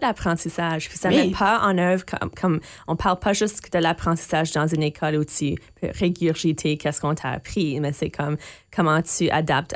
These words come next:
Speaker 1: à, à ton environnement, t'es, aux personnes, à, au climat, comme n'importe quoi. C'est
Speaker 2: Yeah.
Speaker 1: vraiment, ça englobe vraiment tout.
Speaker 2: Puis je sais que ce que tu dis là, c'est de l'apprentissage.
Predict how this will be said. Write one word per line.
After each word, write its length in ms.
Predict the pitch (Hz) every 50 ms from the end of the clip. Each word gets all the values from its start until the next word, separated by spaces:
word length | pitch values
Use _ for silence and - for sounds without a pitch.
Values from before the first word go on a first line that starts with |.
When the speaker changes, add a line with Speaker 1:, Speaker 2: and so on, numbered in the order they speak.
| -
Speaker 1:
à, 140 | - 147 151 - - -
à 60 | 160
ton 180 | - - 165 156
environnement, 800 | 143 147 156 147 147 135 131 135 151 151 147 147 147 147 147 147 143 - - - _ _ _
t'es, 160 | - - - - - 143 - -
aux 80 | 156
personnes, 680 | 160 - 160 139 - - - - 175 170 165 170 170 160
à, 120 | 139 127 - -
au 100 | - 165 156
climat, 600 | - - - 190 170 165 160 160 160 160 160 160 -
comme 100 | - 160
n'importe 440 | 160 160 156 - 151 - - - -
quoi. 240 | - - 139 120 -
C'est 160 | - - 165 156
Speaker 2:
Yeah. 100 | - 254
Speaker 1:
vraiment, 380 | 320 285 156 156 151 - 151 - -
ça 160 | - - 165 160
englobe 340 | 165 165 160 160 160 165 160 -
vraiment 360 | - 156 147 147 147 - 60 -
tout. 340 | - - - - 80 - - - _ _ _ _ -
Speaker 2:
Puis 140 | - 233 -
je 140 | 226 208 202
sais 160 | 196 - 262
que 100 | - 311
ce 80 | 269 -
que 100 | - 214
tu 180 | 196 - - 180
dis 120 | 185 190
là, 140 | 180 190 196
c'est 240 | 185 - - 254 269
de 60 | 220
l'apprentissage. 880 | 180 151 - - - 147 156 - - - - 147 127 - - - -